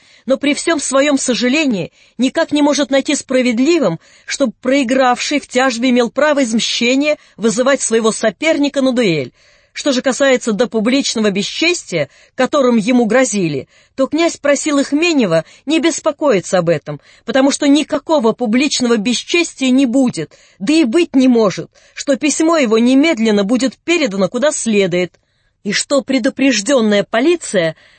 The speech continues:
наверное, в состоянии принять надлежащие меры к обеспечению порядка и спокойствия. Ихменев с письмом в руке тотчас же бросился к князю. Князя опять не было дома, но старик успел узнать от лакея, что князь теперь верно у графа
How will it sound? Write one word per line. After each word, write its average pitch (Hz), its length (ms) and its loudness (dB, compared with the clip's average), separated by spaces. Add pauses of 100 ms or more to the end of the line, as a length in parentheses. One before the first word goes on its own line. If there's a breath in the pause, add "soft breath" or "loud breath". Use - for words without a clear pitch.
(160 soft breath)
наверное, 311 460 2
в - 60 -4
состоянии 254 760 0
принять 233 420 0
надлежащие 220 880 0
меры 233 460 2 (240 soft breath)
к - 80 -2
обеспечению 220 800 -2
порядка 233 460 -2
и 226 40 -2
спокойствия. 165 840 -6 (1040)
Ихменев 214 580 -2
с - 120 -14
письмом 214 440 -4
в 202 60 -6
руке 208 320 -2
тотчас 226 480 -8
же 175 140 -6
бросился 180 520 -6
к - 60 -20
князю. 160 420 -8 (720)
Князя 214 300 0
опять 190 240 -4
не 185 100 -2
было 170 220 2
дома, 226 400 0 (420 soft breath)
но 220 100 -4
старик 294 360 -2
успел 277 340 -2
узнать 254 300 0
от 254 120 -4
лакея, 254 320 -2
что 233 220 -4
князь 254 320 -2
теперь 226 320 -4
верно 233 320 0
у 226 60 -2
графа 247 420 -4